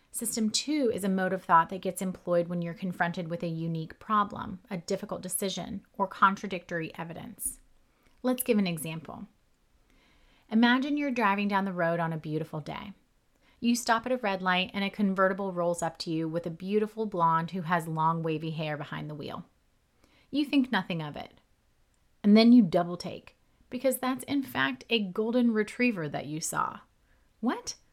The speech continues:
A dog driving a car? "Oh, wait, that dog is sitting in its owner's lap."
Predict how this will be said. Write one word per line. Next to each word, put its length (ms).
A 80
dog 480
driving 320
a 80
car? 440
"Oh, 140
wait, 300
that 140
dog 240
is 160
sitting 260
in 160
its 160
owner's 400
lap." 420